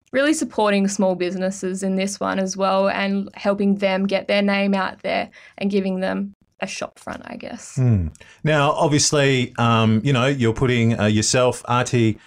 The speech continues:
Speaker 2: uh, Cafe's name out there in, in terms of putting together these dishes for this dinner. Um, what has been, I guess, what,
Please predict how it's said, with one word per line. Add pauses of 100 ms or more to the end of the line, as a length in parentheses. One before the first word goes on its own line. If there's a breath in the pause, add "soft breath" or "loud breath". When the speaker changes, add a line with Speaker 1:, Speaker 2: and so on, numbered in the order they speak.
(140 loud breath)
Speaker 2:
uh,
Cafe's
name
out
there
in,
in
terms
of
putting
together
these
dishes (240 loud breath)
for
this
dinner. (540 loud breath)
Um, (640 loud breath)
what
has
been, (800 soft breath)
I
guess,
what,